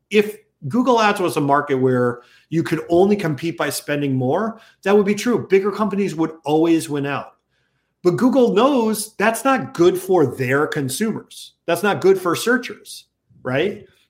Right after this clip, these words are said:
Every ad being Coca-Cola Corp or whatever is not gonna be good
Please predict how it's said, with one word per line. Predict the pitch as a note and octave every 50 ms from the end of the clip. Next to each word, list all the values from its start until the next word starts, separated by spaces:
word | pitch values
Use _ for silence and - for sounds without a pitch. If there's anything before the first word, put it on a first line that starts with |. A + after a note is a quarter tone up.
| _ _ -
Every | F#3+ G#3+ G#3+ G3+ A3 G#3+ G3+
ad | G3 G3 G#3 G#3+ G#3 -
being | F#3 F3 F3 C#3+
Coca-Cola | B2+ - - G3 F#3+ F#3+ D#3+ C3 - E3+ F#3 F#3+ F#3 E3+ C#3 B2+
Corp | - C#3 C3 B2 B2 B2+ B2
or | D3 C#3
whatever | C3 C3 B2+ B2+ A#2+ B2 B2 C3 C#3
is | C#3 C3 -
not | C#3+ C#3 D3 D#3+ E3+ E3+
gonna | - D#3+ D3+
be | C#3 C#3+
good | B2+ B2 C3 D3 D3+ C#3 C3 B2+ B2 A#2 B2